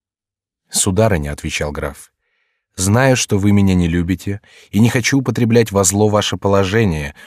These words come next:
заставляющее вас принимать моё покровительство. Навещая вас нечасто и оставаясь недолго, я надеюсь, что вы мало-помалу привыкнете ко мне. Жертва будет казаться вам не столь тягостной,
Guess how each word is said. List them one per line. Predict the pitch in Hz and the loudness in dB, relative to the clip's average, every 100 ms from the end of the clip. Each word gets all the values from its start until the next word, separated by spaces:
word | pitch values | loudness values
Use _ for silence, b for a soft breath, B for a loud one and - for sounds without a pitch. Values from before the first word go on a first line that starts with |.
| B | B
заставляющее | 92 104 - 98 98 110 - 98 | -6 -4 -2 0 2 0 0 0
вас | 92 - | -2 -2
принимать | 92 85 80 82 | -4 -2 -2 -4
моё | 85 82 | -4 -4
покровительство. | 80 82 90 98 - 71 - 107 - _ _ _ _ _ _ _ _ _ | -6 -4 -2 -2 -4 -10 -12 -16 -20 _ _ _ _ _ _ _ _ _
Навещая | 92 101 - 139 135 | -2 0 2 4 4
вас | 135 - | 2 0
нечасто | 113 - 127 - 110 | -2 0 -2 -2 -2
и | |
оставаясь | 104 - 101 113 104 - | -2 0 0 2 0 -2
недолго, | 98 92 110 127 107 71 - B B B | -4 0 0 0 -2 -10 -16 B B B
я | 98 | 0
надеюсь, | 120 123 139 | 2 4 2
что | - 113 | 0 0
вы | 107 | 4
мало-помалу | 107 113 98 98 110 104 | 4 4 2 2 2 0
привыкнете | 104 92 120 90 76 85 | 0 0 0 -2 -6 -8
ко | 76 | -10
мне. | 71 67 69 _ _ _ _ _ - | -10 -12 -16 _ _ _ _ _ -6
Жертва | 85 104 - 98 | 0 0 0 0
будет | 104 98 | 2 0
казаться | - 90 98 - 90 | -2 0 0 0 0
вам | 92 90 | 0 0
не | |
столь | - 101 95 | -2 -4 -4
тягостной, | - 107 113 - 104 101 | -2 -2 0 -2 -4 -6